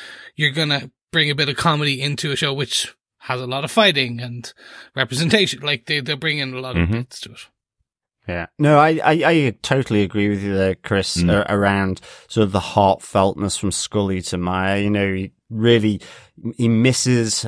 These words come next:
Speaker 3: her. He kind of trying to encourage her to go and see Chula,
Speaker 2: Mm-hmm.
Speaker 3: um, you know, and, and to,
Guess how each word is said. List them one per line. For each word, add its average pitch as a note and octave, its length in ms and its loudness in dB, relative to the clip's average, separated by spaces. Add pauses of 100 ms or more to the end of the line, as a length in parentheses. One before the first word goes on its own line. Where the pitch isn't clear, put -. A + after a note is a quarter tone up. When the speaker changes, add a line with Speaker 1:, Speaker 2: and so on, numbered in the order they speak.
(120)
Speaker 3:
her. A2 300 2
He G#2 280 -6 (160)
kind A2+ 240 0
of G2+ 160 -2 (320)
trying C3 320 2
to B2+ 80 2
encourage A2+ 760 2
her A#2 120 2
to A#2+ 120 -4
go A#2+ 120 -2
and A2+ 140 -2
see A2+ 240 -6
Chula, A#2 600 -2 (160)
Speaker 2:
Mm-hmm. E2 180 -6
Speaker 3:
um, G2+ 600 0
you A2+ 140 -4
know, A2 280 4
and, G2 320 -2
and G2+ 280 -2
to, G2 440 0